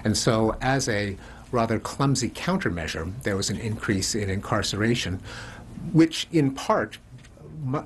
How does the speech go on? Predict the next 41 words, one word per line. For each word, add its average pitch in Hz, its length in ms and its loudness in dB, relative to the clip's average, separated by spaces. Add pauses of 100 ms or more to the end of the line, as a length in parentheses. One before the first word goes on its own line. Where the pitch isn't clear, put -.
was 139 380 2
responsible 135 640 -4
for 104 220 -4
the - 80 -8
fact 110 360 -2
that 107 220 -4
the, 107 280 2 (260)
uh, 127 160 -10
violent 113 380 0
crime 107 240 0
rates 104 240 -2
have 101 340 -4 (460)
plunged 113 400 0
back 107 240 0
to - 80 -6
earth - 320 -2 (120)
since - 260 -6
the 92 100 -6
nineteen 87 340 -6
nineties. 80 540 -4 (460)
Not 143 280 4
entirely, 123 520 0
because, 113 440 -4
uh, 98 160 -4 (120)
there 98 240 -2
were 95 340 0
a, 110 120 -6 (460)
a 113 80 -2
number 107 240 2
of 90 60 2
other 110 220 4
causes 95 420 -2
of 95 140 -8
the 98 240 -4
violence 104 500 0
decline, 101 400 -4
but 113 140 -2
most 160 260 4
statisticians 131 720 -2
of 95 100 -10
crime 104 460 0